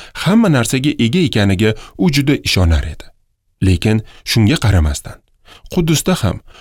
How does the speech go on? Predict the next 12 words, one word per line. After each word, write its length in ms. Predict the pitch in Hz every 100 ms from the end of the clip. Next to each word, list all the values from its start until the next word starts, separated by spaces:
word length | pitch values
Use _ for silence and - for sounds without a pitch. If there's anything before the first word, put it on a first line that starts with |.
| -
xuddi 300 | - 208 185
shu 160 | - 208
tarzda 360 | 143 135 143 143 - -
unga 240 | 131 113 101
qarshi 360 | 92 82 -
chiqishdi. 400 | - - - - - _ _ _ _
So'ng 340 | - 104 123 139 _ _ _ -
afsuslangan 840 | - 139 - 156 147 151 135 82 - - -
va 100 | -
umidini 500 | 165 165 165 151 175 151
yo'qotgan 480 | 151 151 143 170
Pavlus 480 | 147 135 160 160 156